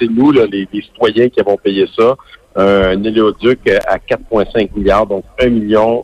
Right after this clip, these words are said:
de plus que sa valeur réelle, à des Américains qui prennent cet argent-là et qui vont l'investir ailleurs dans le monde. C'est assez incroyable.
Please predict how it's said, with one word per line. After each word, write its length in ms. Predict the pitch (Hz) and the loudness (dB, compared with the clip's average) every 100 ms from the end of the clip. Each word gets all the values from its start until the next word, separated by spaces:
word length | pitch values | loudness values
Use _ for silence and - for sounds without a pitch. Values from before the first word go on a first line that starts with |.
| - | -4
de 100 | 101 | -4
plus 340 | - - 117 - | -2 -2 -2 -2
que 80 | - | -2
sa 100 | 101 | 0
valeur 440 | 95 95 95 107 104 _ - - | 0 2 2 0 -2 _ -20 -16
réelle, 640 | 95 110 110 101 104 117 127 - _ - | -6 0 2 2 2 0 -4 -16 _ -4
à 100 | 110 | -2
des 300 | 117 107 113 | -2 0 0
Américains 600 | 113 110 - 120 120 135 | 0 -2 0 0 0 -2
qui 100 | - _ | -10 _
prennent 300 | 101 113 120 - | -2 -2 -2 -4
cet 140 | - | -2
argent-là 600 | 107 98 107 101 107 123 - _ - | -2 0 0 0 0 0 -4 _ -8
et 60 | 107 | -8
qui 140 | - | -2
vont 160 | 110 110 | 0 2
l'investir 600 | 104 101 95 - 117 104 - | 2 0 -4 -2 -2 -2 -2
ailleurs 500 | 107 101 104 104 104 | -2 2 0 0 0
dans 140 | 101 | -2
le 60 | 92 | -2
monde. 260 | 95 104 - | -2 -2 -2
C'est 80 | 101 | -4
assez 180 | 92 107 | -2 -4
incroyable. 640 | 98 - 90 90 117 135 | -4 -2 0 2 0 -2